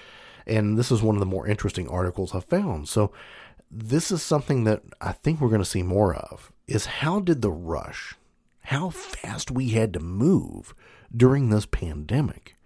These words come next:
how did that change? How did that affect us in the long term? Did we miss some of the, the paperwork we need to get? And if you don't have a safety professional guiding you through it,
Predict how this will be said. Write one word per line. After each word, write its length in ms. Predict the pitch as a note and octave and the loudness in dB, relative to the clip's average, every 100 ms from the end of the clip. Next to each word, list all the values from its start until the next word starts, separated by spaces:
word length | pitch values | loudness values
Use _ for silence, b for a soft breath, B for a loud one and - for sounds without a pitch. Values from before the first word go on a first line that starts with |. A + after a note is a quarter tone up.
| b b b b b b b b b | b b b b b b b b b
how 180 | - E3 | -2 0
did 140 | A3+ | 2
that 160 | F#3+ C3 | 2 0
change? 580 | - A#2 G#2+ - - - _ - | 0 -2 -2 -8 -20 -20 _ -8
How 260 | - D#3 | -2 0
did 180 | A3 F3+ | 2 2
that 160 | B2+ A#2+ | 2 -2
affect 640 | - - - - - - G2 | -4 -12 -10 -4 -4 -4 -4
us 160 | E2 | -2
in 40 | G2 | -2
the 80 | F2 | -2
long 380 | G2 G#2 G#2 | 2 2 2
term? 400 | G2+ C#3+ F#3 F#2 | 0 2 2 0
Did 180 | E2 F2 | -2 -2
we 120 | B2+ | 2
miss 340 | B2 G2 G2+ B2 | 2 2 0 -2
some 240 | - A#2 | 0 2
of 120 | A2 | 4
the, 200 | G2+ G2+ - B B | 4 2 0 B B
the 80 | G#2+ | 0
paperwork 640 | - B2 C#3+ B2 C#3+ D3 | 2 4 4 4 2 2
we 100 | D3 | 2
need 200 | D3+ D3 | 2 0
to 80 | D#3 | 0
get? 260 | F3 D4 - B B B B B B B | 0 0 -4 B B B B B B B
And 400 | C3+ C#3 C3 B2+ | 4 4 4 0
if 180 | B2 C3+ | -2 2
you 100 | A#2+ | 2
don't 360 | A2 A#2 C3+ C#3 | 4 6 6 6
have 180 | C3 | 4
a 60 | G#2 | 2
safety 360 | - A2 - - | 0 0 -2 -2
professional 640 | G#2 - F#2 F#2+ - F2 | -2 0 0 0 -2 -4
guiding 460 | F#2 E2+ A#2 C#3+ G2+ | -2 -2 0 0 0
you 140 | F2+ | -2
through 380 | - A2+ G#3+ G3+ | -2 2 2 2
it, 200 | B2 | -2